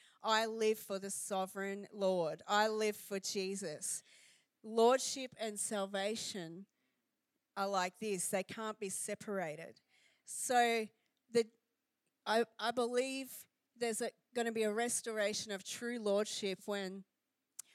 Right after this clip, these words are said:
we can no longer sit in the church and say, "I follow Jesus, but, but I'm still Lord of my own life. I'm still free to make my own choices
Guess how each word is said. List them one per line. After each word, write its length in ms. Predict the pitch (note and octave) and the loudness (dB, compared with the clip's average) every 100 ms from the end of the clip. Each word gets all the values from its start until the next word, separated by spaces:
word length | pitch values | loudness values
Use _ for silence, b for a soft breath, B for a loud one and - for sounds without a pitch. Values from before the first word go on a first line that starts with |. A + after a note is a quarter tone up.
| b | b
we 140 | B3 | -6
can 240 | - C4+ A#3+ | -4 -4 2
no 200 | A#3 C#4 | 4 4
longer 280 | C#4+ C#4 A#3 | 2 2 -2
sit 260 | - B3 | -2 -4
in 160 | A3+ G#3 | -4 -2
the 120 | G3 | -4
church 440 | - A3 G3+ E3 | -2 0 0 0
and 160 | G#3 F#3+ | -6 -6
say, 460 | - G#3+ G3 G3 F#3+ b b | -4 -2 0 0 -4 b b
"I 160 | G3+ G#3 | 0 0
follow 460 | - A3+ A3 G3 | 0 -2 2 2
Jesus, 800 | F3+ - F#3 F#3 C#3+ C#3+ F3+ - b b b - | 2 -4 -4 -4 -6 -8 -8 -10 b b b 0
but, 260 | G#3 F#3 - | 2 0 0
but 140 | G3+ | 0
I'm 220 | F#3+ G3+ G#3+ | 2 0 -2
still 580 | - - G3+ F#3+ F3+ - _ _ _ | -6 -2 0 0 -2 -6 _ _ _
Lord 320 | A3 G3+ F#3+ F3+ | 2 6 6 4
of 160 | F3 | 0
my 320 | F#3+ E3 E3+ | -4 -6 -8
own 100 | F3 | -10
life. 640 | E3+ D#3+ D3 - - - - _ _ _ - | -10 -8 -10 -14 -20 -20 -20 _ _ _ 0
I'm 220 | A3+ A#3 | 2 2
still 640 | - - B3+ A3+ A3 A3 _ - | 0 -2 2 4 4 0 _ -20
free 320 | - A3+ G#3+ | -4 0 0
to 160 | G#3+ A3+ | 0 -4
make 240 | G#3 G3 | -4 -4
my 300 | G3 F3+ G3+ | -2 -2 0
own 100 | G#3 | -2
choices 920 | G#3 - G#3 G#3 - G#3 G3 F#3+ - | -4 -6 -4 -4 -6 -6 -6 -6 -12